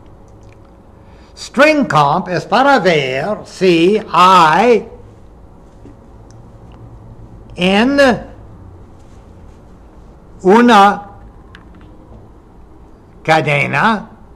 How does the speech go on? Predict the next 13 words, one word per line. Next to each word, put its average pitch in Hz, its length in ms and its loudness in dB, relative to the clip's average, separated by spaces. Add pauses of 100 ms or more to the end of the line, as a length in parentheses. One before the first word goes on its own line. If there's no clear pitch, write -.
(640)
otra 220 600 0
cadena. 135 640 -4 (540)
Entonces 160 640 -2
estamos 202 540 0
buscando 190 640 0
por 180 220 2
un 170 160 0
substring 151 1000 -2 (600)
adentro 170 760 0
de 151 160 -4
una 151 280 -4
string. 170 640 -2 (340)
Entonces 180 840 0